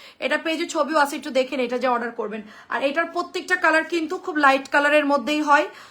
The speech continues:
সুন্দর একটা গ্রিন কালার, পেস্তা গ্রিন কালার। মানে, এই জামাটা হচ্ছে আপু, বডিটা হালকা, সালোয়ারটা একটু গাঢ় দিয়েছে আর ওড়নাটা একটু গাঢ় দিয়েছে। ছয়শো পঞ্চাশ করে আমরা এটা পেয়ে যাচ্ছি, মাত্র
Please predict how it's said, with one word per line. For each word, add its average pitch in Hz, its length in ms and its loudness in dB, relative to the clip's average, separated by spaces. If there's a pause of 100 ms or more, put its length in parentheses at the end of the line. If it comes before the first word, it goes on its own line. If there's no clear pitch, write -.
সুন্দর 359 680 0
একটা 330 420 4
গ্রিন 302 540 -2
কালার, 254 260 2
পেস্তা 294 400 -4
গ্রিন 285 260 -4
কালার। 285 260 2 (300)
মানে, 302 160 2
এই 302 180 -2
জামাটা 330 300 2
হচ্ছে 370 260 0
আপু, 330 180 -2
বডিটা 269 420 2
হালকা, 320 500 2 (260)
সালোয়ারটা 302 580 2
একটু 330 200 -4
গাঢ় 285 260 4
দিয়েছে 330 380 -4
আর 320 160 0
ওড়নাটা 269 360 -2
একটু 285 200 -10
গাঢ় 226 260 -4
দিয়েছে। 208 380 -12 (360)
ছয়শো 339 420 4
পঞ্চাশ 320 460 2
করে 311 180 -2
আমরা 269 200 0
এটা 269 180 -6
পেয়ে 285 280 -4
যাচ্ছি, 233 320 -12
মাত্র 247 400 -4